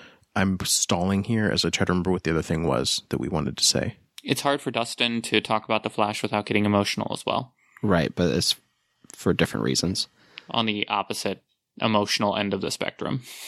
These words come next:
Speaker 3: If, if we're talking about Flash, my brother had some feedback. Um, he was listening and he responded with,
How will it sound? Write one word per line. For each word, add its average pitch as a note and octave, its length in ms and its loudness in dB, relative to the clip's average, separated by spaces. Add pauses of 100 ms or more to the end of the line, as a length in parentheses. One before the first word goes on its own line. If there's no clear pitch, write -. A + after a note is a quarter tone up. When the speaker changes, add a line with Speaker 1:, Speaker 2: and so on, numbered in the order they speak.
(140)
Speaker 3:
If, - 280 2 (320)
if A#2 180 2
we're D3 80 4
talking B2+ 320 4
about F#2 300 4 (220)
Flash, E2 460 2
my G#2+ 200 6 (340)
brother F#2+ 320 4
had G2+ 200 0
some F2+ 260 2
feedback. - 640 -2 (160)
Um, - 560 0 (580)
he B2+ 260 4
was B2 220 6
listening C3+ 400 4
and G#2 380 6
he G#2 680 0 (540)
responded A2 500 4
with, G2+ 360 2